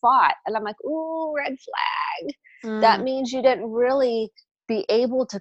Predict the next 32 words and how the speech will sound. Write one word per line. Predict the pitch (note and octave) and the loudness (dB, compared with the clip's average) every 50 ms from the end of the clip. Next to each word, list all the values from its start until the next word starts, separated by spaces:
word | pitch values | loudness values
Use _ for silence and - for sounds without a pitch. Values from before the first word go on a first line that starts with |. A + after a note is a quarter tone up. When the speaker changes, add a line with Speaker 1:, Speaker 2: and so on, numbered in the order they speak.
| - | 0
Speaker 1:
go | - G3 G3+ G#3+ | 2 2 4 2
to | A#3+ | 2
the | G#3 G#3+ | 0 -2
hard | F#3 - A3 G#3+ G#3 - | -2 0 0 0 0 -2
places, | - - G3+ A3+ E4 G4+ - - A#3+ D#3 - - - - - - - | -2 -2 0 0 0 -2 -2 0 0 0 0 -2 -8 -14 -12 -4 -2
and | G#3 G#3 G3+ | -2 -2 -2
how | - - - - - A3 A3+ A#3 A#3 | -4 -12 -10 -4 0 2 4 4 4
to | A#3 A3 | 2 2
work | G#3 A3 G#3 - - - - - | 2 2 0 0 -4 -12 -10 -4
through | A3+ B3 D4 D4+ | -2 -2 0 2
it | C4+ A#3+ - - - | 0 0 0 -2 -2
is | - G3 F3 | -2 -2 0
oftentimes | - - F#3 G3 G#3 - A3 G#3 - - G3+ G3+ G3 F#3+ F#3+ - - | 2 2 2 2 2 0 -6 -8 -6 -6 -6 -4 -4 -6 -8 -10 -10
people | - G#3+ - G#3+ G3 | -10 -8 -6 -4 -4
don't | F#3 F3+ G3+ | -4 -4 -6
have | G#3+ G3 F3+ | -6 -4 -4
the | - - - - | -6 -6 -6 -4
tools. | F#3 F#3+ F#3+ G#3+ B3+ D#4 E4 - - - _ _ _ _ _ _ _ _ _ - | -2 -2 0 0 -2 -4 -6 -10 -14 -20 _ _ _ _ _ _ _ _ _ -8
And | G#3+ G#3+ | -6 -6
I'm | G#3+ G#3+ | -4 -4
always | A3 A3+ A3+ A3+ - | -4 -2 -4 -2 -2
like, | G#3 G3 F#3 - _ - | 0 -2 -2 -4 _ -18
"Read | D#3 D3+ D#3 F3 F#3 G#3 A#3 A3 G3+ G3 | -14 -8 -2 0 0 2 0 0 -2 0
books, | A3+ A3 G#3 F#3 F3+ - - - - - - | 2 4 4 4 2 0 -6 -16 -14 -8 -4
listen | F#3+ F#3 F3+ F#3+ - - A3+ A3 | 0 0 0 0 0 -4 -6 -6
to | G#3+ - - | -6 -6 -6
podcasts, | A#3 G#3+ G#3 G3+ G3 - - G#3+ G3+ F#3 F3 E3+ - - - | -4 -2 -2 -2 -4 -6 -4 -2 -2 -2 -2 -4 -10 -6 -2
go | F3 F3 F3+ | 0 0 0
to | G3 F#3+ _ - | 0 -2 _ -6
therapy, | A#3 A3 G#3+ G#3+ G#3+ G#3+ - G3+ F#3 E3+ E3 - _ _ _ _ _ _ - F3 | -4 -2 -2 -2 -2 -2 -2 -2 -2 -2 -4 -6 _ _ _ _ _ _ -6 0
get | F#3+ G#3+ A#3+ - - G3 | 4 4 4 4 2 -2
the | G3+ G#3+ | -4 -4